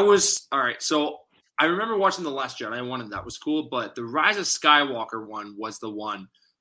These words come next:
where everyone was so hyped up, and then that, uh, and th-, then we hear the Emperor's laugh, and then Ian McDiarmid came out,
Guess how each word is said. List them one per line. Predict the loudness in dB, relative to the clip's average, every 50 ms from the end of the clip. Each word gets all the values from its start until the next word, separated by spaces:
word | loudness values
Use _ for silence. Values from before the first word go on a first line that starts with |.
| _ -6
where | -4 -2 0 0 2 0 0 -2 -2 -2
everyone | -2 0 0 2 2 2 2 0 -2 -2
was | -2 -2 -2
so | -2 -2 0 0 0 0 0 0 -2 -4 -6 -6 -8 -12 -6 -4
hyped | -4 -4 -4 -4 -8 -10 -8
up, | -6 -6 -6 -8 -10 -10
and | -10 -8 -8 -8 -6 -4
then | -4 -2 -2 -4 -4
that, | -4 -4 -4 -4 -6 -8 -12 _ _ _ _ _ _ _ _ -4
uh, | -2 0 0 0 0 -2
and | -4 -4 -4
th-, | -4 -6 -6 -4
then | -4 -2
we | 0 2
hear | 2 2
the | 2 0
Emperor's | 0 0 -2 -4 -4 -4 -4
laugh, | -4 -4 -4 -4 -6 -8
and | -8 -6 -4
then | -2 -2 -2 -2 -4 -8 _ _ _ -2
Ian | 0 2 4 4 4 2 0 -4 -6 -6 -4 -4
McDiarmid | -4 -4 -2 0 2 2 2 0 -2 -6
came | -8 -4 -2 0 0 0 2
out, | 4 6 6 6 4 0